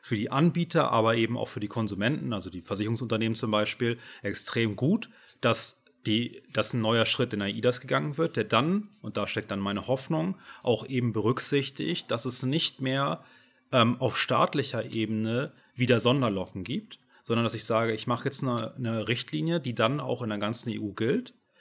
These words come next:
und die so nach diesen technischen Anforderungen von der Privatwirtschaft umgesetzt werden kann. Die idas sagt ja nicht per se, dass das alles ein staatliches Thema ist. Auch jetzt in den Vorschlägen, die jetzt schon gekommen sind,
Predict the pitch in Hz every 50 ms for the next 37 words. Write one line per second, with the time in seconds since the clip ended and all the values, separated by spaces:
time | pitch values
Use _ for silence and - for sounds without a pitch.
0 | _ _ _ - 135 123 123 120 - - 113 110 95 117 117 135 143 135 131 127
1 | - - 120 113 127 127 123 120 - 127 113 113 123 117 - - 113 98 101 127
2 | 127 - - 143 143 139 147 147 143 143 151 156 156 165 180 190 - _ _ _
3 | _ _ - - 127 123 120 117 113 113 - - 110 104 107 120 - - 123 117
4 | - - 110 - - 147 139 131 113 98 98 95 - - - 90 92 92 - -
5 | 101 - 95 98 - 127 131 135 160 170 190 180 185 - 147 147 - - 190 170
6 | 165 160 - - - 131 117 104 98 101 120 131 151 185 208 214 214 - - -
7 | - 139 127 147 135 - - 139 151 147 - 135 - - 139 127 135 - 117 110
8 | 117 - - - 240 208 117 - - - - - - _ _ _ - - - -
9 | 120 117 - 135 139 135 - 135 127 123 117 - - 156 175 170 - - 135 123
10 | 117 107 104 110 110 - - 123 113 104 - - - 180 196 190 147 107 110 117
11 | 143 147